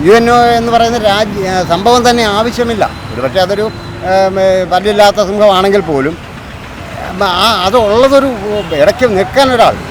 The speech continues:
രണ്ടുപേര് തമ്മിൽ ഒരു അഭിപ്രായ വ്യത്യാസം ഉണ്ടാകുമ്പോൾ മധ്യസ്ഥ വഹിക്കാൻ ഒരാൾ എന്ന് പറയുന്ന ഒരു സ്പേസ് ഉണ്ടായിരുന്നു അവിടെ. ആ സ്പേസ് കൂടി ഇല്ലാതാക്കി. യു എൻ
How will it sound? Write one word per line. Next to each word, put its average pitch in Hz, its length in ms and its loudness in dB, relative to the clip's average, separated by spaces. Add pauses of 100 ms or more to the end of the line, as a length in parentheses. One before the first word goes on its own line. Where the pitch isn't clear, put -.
രണ്ടുപേര് 196 320 0
തമ്മിൽ 226 200 2
ഒരു 220 140 2
അഭിപ്രായ 208 380 4
വ്യത്യാസം 220 340 2
ഉണ്ടാകുമ്പോൾ 214 400 0
മധ്യസ്ഥ 196 300 -2
വഹിക്കാൻ 220 380 -4
ഒരാൾ 196 280 0 (380)
എന്ന് 226 160 0
പറയുന്ന 220 300 2
ഒരു 208 240 -2
സ്പേസ് 220 440 -2
ഉണ്ടായിരുന്നു 143 360 0
അവിടെ. 90 160 -10 (280)
ആ 226 100 0
സ്പേസ് 208 440 -6
കൂടി 208 220 0
ഇല്ലാതാക്കി. 147 440 0
യു 151 200 -4
എൻ 196 220 -2